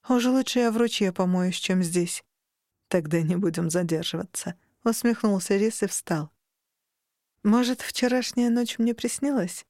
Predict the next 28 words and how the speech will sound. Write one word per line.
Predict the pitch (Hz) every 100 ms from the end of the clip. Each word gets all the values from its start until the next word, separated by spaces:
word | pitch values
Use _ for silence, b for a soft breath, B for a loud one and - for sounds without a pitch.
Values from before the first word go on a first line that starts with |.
| _ _ _ _ _
Однако | 208 180 202 196 196
и | 190
сладкая | - 196 - - 185
боль | 175 180
между | 190 202 - 208
ног | 202 202
утверждала | 208 226 214 190 175 170 196
обратное. | 202 180 156 - 156 143 151 _ _ _ _ _ 226
И | 226
всё | - 262
же... | 233 226 214 _ _ _ _ _ _ _ -
Всё | - 277
же | 254
проще | - 254 - 220
сделать | - 214 208 208
вид, | 233 294
что | - - 202
ничего | 190 180 202
не | 240 220
произошло, | - 190 196 180 - 165 - _ _ _ -
иначе | 208 208 208 208
я | 190
могу | 185 185 185
не | 190
выдержать | 190 226 190 170 180 185
дальнейшего | 185 185 185 175 - 185
развития | 190 185 185 175 185
событий. | - 190 165 - - -